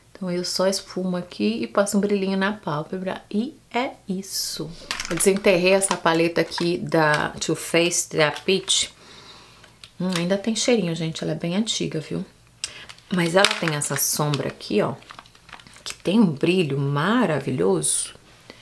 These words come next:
que é uma coisa, olha, é tipo um champanhe, assim, sabe?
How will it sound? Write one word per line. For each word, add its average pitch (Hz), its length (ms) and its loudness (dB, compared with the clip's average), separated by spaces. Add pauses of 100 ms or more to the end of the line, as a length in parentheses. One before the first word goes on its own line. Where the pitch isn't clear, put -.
(460)
que - 100 -8
é 185 60 -2
uma 185 160 -2
coisa, 160 720 -4 (100)
olha, 156 420 -6 (1120)
é 190 60 -8
tipo 208 320 -4
um 208 60 0
champanhe, 170 720 -2
assim, 156 340 -8
sabe? 170 460 -10